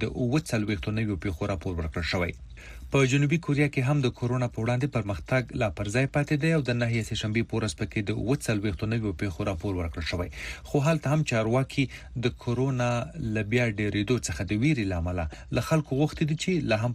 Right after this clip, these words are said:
په کورونو کې پاتې شي. په دغه هیواد کې په دې هم غور کیږي چې د خلکو د قرنطین لپاره د هغوی په لاسونو کې برقي حلقې واچول شي او له دې لارې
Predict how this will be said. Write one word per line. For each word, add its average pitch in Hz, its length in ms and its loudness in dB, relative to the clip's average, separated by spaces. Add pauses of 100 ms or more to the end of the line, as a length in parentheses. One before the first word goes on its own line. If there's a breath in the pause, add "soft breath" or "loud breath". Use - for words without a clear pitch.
په 123 80 4 (320)
کورونو 107 320 0
کې 78 100 -6 (100)
پاتې 80 240 -4
شي. 85 100 -2 (360)
په 107 100 -4
دغه 113 200 2
هیواد 123 260 4
کې 123 140 0
په 135 100 2
دې 139 140 6
هم 135 160 2
غور 139 300 4
کیږي 151 260 4
چې 170 80 2 (360 loud breath)
د 127 120 0
خلکو 127 280 0
د - 140 -4
قرنطین 107 480 0
لپاره 104 320 2 (380 loud breath)
د 110 100 0
هغوی 123 320 0
په 110 100 2
لاسونو 120 380 2
کې 98 220 -4
برقي 98 320 -2
حلقې 101 340 0
واچول 92 420 0
شي 101 140 2 (380 loud breath)
او 107 40 6 (160)
له 104 120 0
دې 147 160 6
لارې 160 180 4